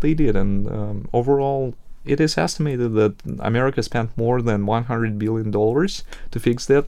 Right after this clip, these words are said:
bug. What happened next was, uh, probably the most funny part, that actually when nothing happened, people, some people were upset about it, and they said, like, "Well, you, you told us that the world is going to end,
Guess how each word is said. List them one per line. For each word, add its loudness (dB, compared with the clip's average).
bug. 2
What 2
happened -2
next -2
was, -2
uh, -6
probably -2
the -4
most -4
funny -2
part, -4
that -6
actually -6
when -4
nothing -2
happened, -4
people, 0
some -4
people -4
were 0
upset -2
about 0
it, -4
and -4
they -2
said, -4
like, -2
"Well, 6
you, 4
you 2
told 4
us 2
that 0
the -4
world -2
is -2
going 0
to -2
end, -4